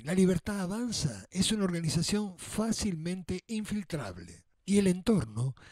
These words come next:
se estasía cuando Milei los incita diciéndoles: "La responsabilidad social de ustedes, los empresarios,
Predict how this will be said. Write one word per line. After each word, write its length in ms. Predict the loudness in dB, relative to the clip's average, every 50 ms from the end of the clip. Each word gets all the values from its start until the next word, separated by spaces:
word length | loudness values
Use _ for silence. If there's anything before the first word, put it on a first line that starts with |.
| -18 -10 0
se 120 | 4 6
estasía 680 | 6 6 8 6 4 4 4 2 2 2 2 0 -2 -4 -6 -4
cuando 280 | 0 0 2 2 2 0
Milei 280 | 2 2 2 4 4
los 220 | 6 6 6 4 2
incita 440 | 0 0 0 0 0 0 0 0
diciéndoles: 800 | 0 0 0 0 0 0 2 4 4 4 4 2 2 2 0 -2 -8 -14 _ _ _ _ _ _ _ _ -6
"La 120 | -2 0
responsabilidad 800 | 2 2 2 4 4 4 4 6 4 4 4 4 4 4 4 4
social 360 | 2 2 2 2 0 0 2
de 100 | 2 2
ustedes, 640 | 2 2 0 -2 -2 -2 -2 -2 -2 -2 -4 -8 -12 -18 -20 -20 _ -12 -6
los 260 | -4 -2 0 2 2
empresarios, 840 | 2 0 2 2 2 2 2 2 0 0 -2 -4 -4 -4 -4 -6 -10